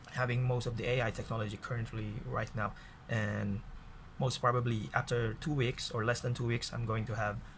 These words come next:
my Huawei P twenty Pro. So watch out for that unboxing videos and some of the highlights I'm going to prepare on that.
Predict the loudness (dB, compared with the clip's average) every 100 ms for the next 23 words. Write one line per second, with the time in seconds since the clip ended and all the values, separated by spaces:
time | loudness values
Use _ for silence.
0 | -16 -16 -4 0 2 4 6 6 4 2
1 | 0 0 0 -2 -2 0 0 -2 -6 -8
2 | -12 -16 -16 -16 -12 0 2 2 -4 -12
3 | -12 -8 -4 -2 0 0 0 0 0 2
4 | 0 0 0 0 0 0 0 0 0 0
5 | -2 -6 -4 -2 0 -2 -6 -12 -14 -14
6 | -12 -12 -12 -12 -12 -14 -14 -14 -16 -16
7 | -16 -12 -6 -2 0 0 0 0 0 -2
8 | 2 4 6 4 0 -2 0 0 -2 -4
9 | -6 -4 -4 -4 -4 -6